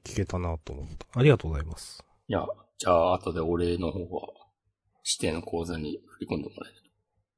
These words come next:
Speaker 1: 天城府送りますわ。
Speaker 2: <laughs> 天城府五百円、よろ。
Speaker 1: <laughs> いや。なんか、こ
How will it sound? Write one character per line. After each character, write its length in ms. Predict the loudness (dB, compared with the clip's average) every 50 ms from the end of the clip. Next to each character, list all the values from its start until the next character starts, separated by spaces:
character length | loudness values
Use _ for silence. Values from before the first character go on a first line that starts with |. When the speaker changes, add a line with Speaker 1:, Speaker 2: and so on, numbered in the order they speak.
| _ _ 4
Speaker 1:
天 300 | 6 8 10 10 10 10
城 120 | 8 6
府 160 | 4 4 2
送 240 | 2 2 0 -2 -4
り 80 | -4 -4
ま 120 | -4 -6
す 160 | -10 -12 -18
わ。 60 | _ _ _ -4 0 2 4 4 6 12 12 12 12 12 12 12 12 12 12 10 4 -18 -20 -14 -8 -4 -2 0 0 0 0 2 0 0 0 -2 0
Speaker 2:
<laughs> 80 | 4
天 300 | 6 6 8 8 8 6
城 120 | 6 4 0 0
府 100 | -2 -2
五 200 | 2 4 4 4
百 420 | 4 2 -2 -4 -4 -2 0 0
円、 140 | 0 -2 -4 -4 0
よ 200 | 4 6 6 6
ろ。 160 | 6 2 -4 -12 -18 _ _ _ _ _ _ -6
Speaker 1:
<laughs> 3000 | 0 0 2 2 0 -2 -4 -8 -8 -12 -16 -16 -18 -18 -18 -20 -20 -20 _ _ _ _ _ _ -20 _ _ _ _ _ _ _ _ _ _ _ _ -20 -20 _ _ _ _ _ _ _ _ _ _ _ _ _ _ _ _ _ _ _ _ _ _
い 40 | -10
や。 160 | -10 -10 -12 -14 -20 -20 _ _ _ _ _ _ _ _ _ _ _ _ _ _ _ _ _ _ _ _ _ _ _ _ _ _ _ _ -4
な 100 | -2 -2
ん 80 | -2
か、 60 | -2 -4
こ 240 | -4 -4 -4 -6